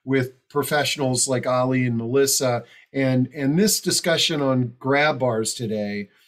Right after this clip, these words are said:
was born out of a little conversation I had with Ali in that, you know, sometimes when we do these discussions on universal design and remodeling, we're talking about big, expensive improvements and,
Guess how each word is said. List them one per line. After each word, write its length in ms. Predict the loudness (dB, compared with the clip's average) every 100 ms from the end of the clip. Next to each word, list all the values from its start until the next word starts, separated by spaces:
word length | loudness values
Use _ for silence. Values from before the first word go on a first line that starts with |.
| _ _
was 160 | -4 -2
born 300 | 2 2 4
out 180 | 2 2
of 80 |
a 60 | 2
little 240 | 2 2
conversation 720 | 0 0 0 0 0 0 0 0
I 100 | 0
had 260 | 2 0
with 180 | -2 -2
Ali 680 | 0 0 2 2 2 0 -2 -10 _ _ -2
in 220 | 0 2
that, 420 | 0 0 -2 -4 _ _ -2
you 120 | 2
know, 100 | 2
sometimes 600 | 2 2 2 0 0 -2
when 140 | 0
we 140 | 0 0
do 180 | -2
these 220 | -2 -4 -4
discussions 720 | -8 -2 -2 -2 -2 -2 -2
on 600 | -4 -2 0 2 0 -2
universal 560 | -2 -2 0 -2 -4 -4
design 720 | -2 -2 -2 -2 -2 -2 -4
and 160 | -6 -6
remodeling, 920 | -4 -2 0 0 2 0 -2 -4 -8 _ _ _ _ _ _ -4
we're 120 | 0
talking 480 | 0 0 0 0 -2
about 440 | 0 0 0 -2 -2
big, 380 | 2 2 2
expensive 1040 | -2 -4 -2 -2 0 0 2 2 2 0 -4
improvements 1120 | -4 -4 2 4 4 4 4 4 4 2 0 0
and, 260 | 0 -2